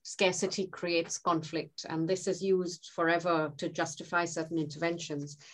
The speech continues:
So if we kind of wrap up, um, what, how can these, how can your book push back, uh, against some of these dominant policy narratives? What are the lessons, uh, for policy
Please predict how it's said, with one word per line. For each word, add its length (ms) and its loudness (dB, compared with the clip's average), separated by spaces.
So 300 10
if 180 10
we 80 6
kind 240 10
of 140 8
wrap 240 10
up, 220 6
um, 480 0
what, 360 6
how 220 8
can 420 8
these, 420 4
how 100 6
can 180 4
your 240 0
book 300 10
push 300 2
back, 320 10
uh, 220 4
against 440 8
some 160 8
of 140 4
these 200 4
dominant 580 4
policy 360 2
narratives? 680 2
What 200 2
are 80 6
the 100 8
lessons, 760 6
uh, 240 0
for 180 2
policy 800 4